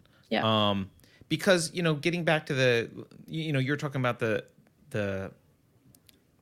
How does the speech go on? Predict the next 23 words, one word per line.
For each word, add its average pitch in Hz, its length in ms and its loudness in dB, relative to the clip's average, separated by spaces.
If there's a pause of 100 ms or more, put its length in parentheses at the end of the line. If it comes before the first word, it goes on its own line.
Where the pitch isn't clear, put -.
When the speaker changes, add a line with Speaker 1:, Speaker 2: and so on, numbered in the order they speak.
(300)
Speaker 2:
sexual 135 440 -2
mores. 110 680 0 (2000)
The - 220 0
ugly 156 340 2
truth 226 360 -6
is 90 360 -6 (1160)
we 160 160 0
probably 165 580 -2
don't 127 280 0
know 104 500 -2 (140)
what's - 340 -6
right 82 320 -6
in 90 100 -6
a 87 60 -8
whole - 180 -12
bunch 90 240 -6
of 127 80 -8
areas, 90 340 -8
like, - 160 -12
what 113 140 -2
works - 240 -8
best. - 300 -2
Like, 98 240 -4